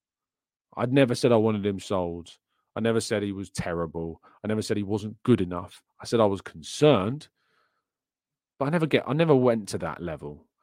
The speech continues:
And I hope that if you're listening, that you aren't one of those that wrote him off. And if you are,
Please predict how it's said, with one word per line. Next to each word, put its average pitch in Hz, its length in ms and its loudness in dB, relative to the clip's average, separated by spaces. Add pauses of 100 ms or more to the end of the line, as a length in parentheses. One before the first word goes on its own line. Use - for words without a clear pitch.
And 120 160 0
I 127 60 4
hope 160 320 4
that 120 180 4
if 117 140 -8
you're 117 160 2
listening, 107 360 0
that 101 100 -4
you 110 180 4
aren't 110 220 6
one 101 120 -4
of 92 80 -6
those 90 280 -2
that - 160 -10
wrote 92 280 -2
him 87 100 -10
off. 95 160 -6
And 139 60 4
if 147 120 2
you 190 160 10
are, 240 300 12